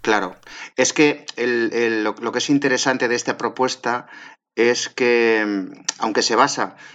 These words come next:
y siempre quería además dejar muy claro que no iba a hablar de otras cosas más que del Padrino,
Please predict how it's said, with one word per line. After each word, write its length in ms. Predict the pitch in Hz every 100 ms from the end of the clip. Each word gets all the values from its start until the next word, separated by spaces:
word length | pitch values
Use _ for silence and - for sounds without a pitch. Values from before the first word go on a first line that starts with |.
| -
y 80 | 143
siempre 280 | - 113 120
quería 260 | 120 120
además 360 | 110 120 113 120
dejar 260 | 113 - 113
muy 120 | 123
claro 240 | 120 120 117
que 100 | 107
no 220 | 110 120
iba 140 | 113
a 20 |
hablar 240 | 104 113 110
de 60 |
otras 200 | 107 104
cosas 240 | - 107 95
más 140 | 110
que 80 | 110
del 160 | 104 98
Padrino, 560 | 101 117 123 107 -